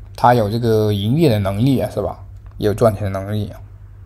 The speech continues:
那么现在的话，也有很多大户的话，其实已经悄悄然的去买入，分批去买入。当然之前的话，他们可能在下方的位置啊，在这个一万六啊、一万七附近也买入了部分的比特币啊。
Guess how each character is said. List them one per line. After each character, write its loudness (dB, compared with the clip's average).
那 6
么 10
现 4
在 8
的 8
话， 8
也 6
有 10
很 0
多 6
大 6
户 2
的 4
话， 8
其 0
实 2
已 0
经 2
悄 4
悄 6
然 -4
的 -2
去 0
买 2
入， -2
分 2
批 0
去 0
买 -2
入。 -8
当 8
然 4
之 0
前 4
的 6
话， 8
他 6
们 2
可 -6
能 -6
在 2
下 6
方 2
的 2
位 2
置 -4
啊， -6
在 8
这 2
个 0
一 0
万 6
六 8
啊、 0
一 -6
万 -2
七 0
附 -6
近 -6
也 -8
买 -6
入 -4
了 0
部 -2
分 2
的 -2
比 -8
特 -10
币 -6
啊。 -16